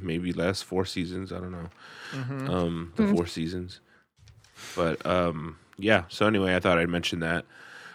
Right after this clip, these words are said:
Speaker 1: Um, just, you know, in case anyone cared out there who's a Patriot hater,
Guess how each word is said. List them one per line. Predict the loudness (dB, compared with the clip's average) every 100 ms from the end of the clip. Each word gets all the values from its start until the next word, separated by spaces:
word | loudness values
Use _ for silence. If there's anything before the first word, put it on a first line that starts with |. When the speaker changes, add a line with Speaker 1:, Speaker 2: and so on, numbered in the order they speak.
| -10 2
Speaker 1:
Um, | 6 6 4 -2 -6
just, | -4 -2 0
you | 0
know, | 2
in | 0
case | 0 0
anyone | 0 0 -2
cared | -4 4 8 8
out | 6 4
there | 2
who's | 2 -2 0
a | 0
Patriot | 0 -2 -2 0 0 0
hater, | 0 2 4 2 2